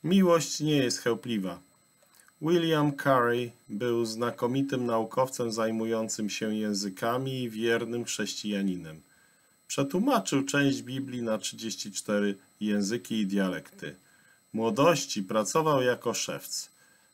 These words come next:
Pewnego wieczoru przy okazji ktoś go zapytał: „Słyszałem, panie Carey, że wcześniej robił pan buty”. „Ależ skąd?”,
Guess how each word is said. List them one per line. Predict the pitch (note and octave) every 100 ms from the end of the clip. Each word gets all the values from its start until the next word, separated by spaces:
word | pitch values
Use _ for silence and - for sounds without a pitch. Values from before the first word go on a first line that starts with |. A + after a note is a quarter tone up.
| _
Pewnego | B2+ B2 F3+ F#3 E3+
wieczoru | C#3 C#3 C#3 D3 C#3+ G#2+
przy | F#2 A#2
okazji | G#2+ - B2+ B2 A#2
ktoś | A2+ - C3+ B2
go | G#2 A#2+ A2+
zapytał: | A2 G2+ G#2+ F#2 C#2 - _ _ _ _
„Słyszałem, | - E3 - C#3 C3 B2+
panie | C3+ A#2+ B2 A#2
Carey, | - A#2 A#2 A#2+ B2+ - _ _ _ _
że | G#2+ A2 A#2 A#2
wcześniej | A2 - C3+ - C#3 A#2
robił | A2+ A#2+ A#2
pan | A#2 A2+ G2+
buty”. | C3+ - E2+ - - - - - - -
„Ależ | E2+ E2+ F2 -
skąd?”, | - - A3 C#3+ -